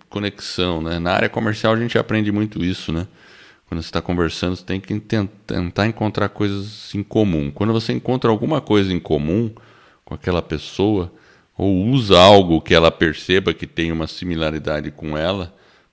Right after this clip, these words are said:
daí você consegue uma conexão maior. Isso é interessante, né? E ela usou a música pra isso, né? Bacana. É... Agora, essa foi a quarta, quinta? Qual que foi essa?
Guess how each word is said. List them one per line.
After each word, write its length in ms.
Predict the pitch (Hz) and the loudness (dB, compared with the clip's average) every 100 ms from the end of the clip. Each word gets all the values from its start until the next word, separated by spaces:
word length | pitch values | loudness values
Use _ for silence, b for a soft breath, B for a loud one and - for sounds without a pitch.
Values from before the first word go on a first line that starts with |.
| - | -12
daí 360 | 82 80 82 | -4 -2 -2
você 260 | 90 95 98 | -2 -4 -6
consegue 400 | 95 98 95 92 | -8 -4 -2 -2
uma 140 | 92 90 | -4 -6
conexão 560 | 101 98 - - 101 | -6 -6 -8 -6 -4
maior. 640 | 104 120 98 82 76 69 - | 0 2 2 2 0 -2 -8
Isso 220 | 78 - | -10 -8
é 40 | |
interessante, 760 | 113 - 151 139 - 92 80 - | -8 -6 -6 -8 -6 -8 -8 -10
né? 100 | 82 | -8
E 100 | 82 | -4
ela 140 | 78 87 | -4 -6
usou 220 | 87 104 | -4 -4
a 60 | |
música 340 | 104 92 98 - | -2 -4 -6 -6
pra 220 | 95 92 | 0 0
isso, 260 | 82 - 76 | 0 -6 -8
né? 220 | 76 76 - | -8 -10 -14
Bacana. 600 | - - - - - 78 | -16 -12 -12 -10 -10 -10
É... 360 | - 95 95 - - _ _ b b b b b b b b b b b | -12 -12 -10 -12 -16 _ _ b b b b b b b b b b b
Agora, 300 | 80 80 82 | -8 -4 -2
essa 200 | 101 113 | -2 -2
foi 180 | - 98 | 2 4
a 100 | 85 | 2
quarta, 420 | - 98 139 - | 2 0 2 -2
quinta? 580 | - 110 160 - 82 76 - | -8 -8 -6 -4 -6 -6 -8
Qual 140 | 92 | -8
que 120 | - | -8
foi 180 | - 87 | -4 -2
essa? 360 | 78 73 - 76 | -2 -4 -12 -18